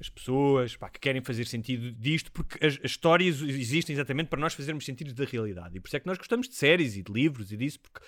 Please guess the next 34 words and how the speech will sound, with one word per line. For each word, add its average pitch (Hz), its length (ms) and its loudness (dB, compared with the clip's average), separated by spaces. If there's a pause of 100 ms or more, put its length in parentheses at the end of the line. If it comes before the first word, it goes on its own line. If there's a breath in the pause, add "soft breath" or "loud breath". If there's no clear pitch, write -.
(200 loud breath)
estamos 143 240 0
sempre 165 240 2
a 143 40 2
tentar 156 220 4
fazer 143 400 0
sentido 135 400 -4
da 135 120 0
nossa 135 240 0
realidade, 127 480 2
especialmente 175 460 2
uma 185 120 4
realidade 175 400 6 (460 loud breath)
como 180 260 6
esta 190 180 4
que - 80 -12
faz 202 160 4
pouco - 220 2
sentido, 214 460 2
não 120 80 -2
é? 123 100 -2
Em 139 80 -6
que 135 140 -4
às 131 180 4
vezes 143 220 0
é 151 80 4
difícil 160 420 0
apurar 147 400 6
os 135 100 -6
res-, - 220 -10
os 113 220 -6
verdadeiros 143 360 4
responsáveis, 160 600 2
porque - 240 -20
s-, - 100 -18